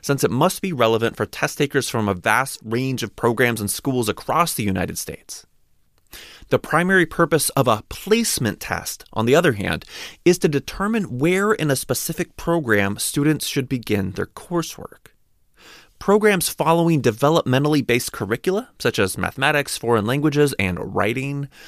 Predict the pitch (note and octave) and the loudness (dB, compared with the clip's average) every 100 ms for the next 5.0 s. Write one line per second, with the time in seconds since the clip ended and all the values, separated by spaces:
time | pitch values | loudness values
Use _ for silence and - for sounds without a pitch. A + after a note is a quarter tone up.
0 | - - A#2+ C3 F#3 F#3+ D3+ C#3+ C#3+ G#2+ | -20 -10 0 4 4 4 4 4 4 0
1 | G#2 - F3 F#3 E3+ - D3+ A#2 - - | -2 -2 0 0 0 2 4 4 0 0
2 | C3 - A2+ - G#2+ - G2+ - - A#2+ | -2 -2 -4 -4 -4 -4 -4 -4 -4 -2
3 | B2 - A#2 G#2 - - G#2 - - - | -2 -4 -6 -6 -6 -6 -8 -8 -10 -12
4 | - _ _ - - - B2+ D3 C#3+ - | -14 _ _ -20 -20 -4 0 4 2 2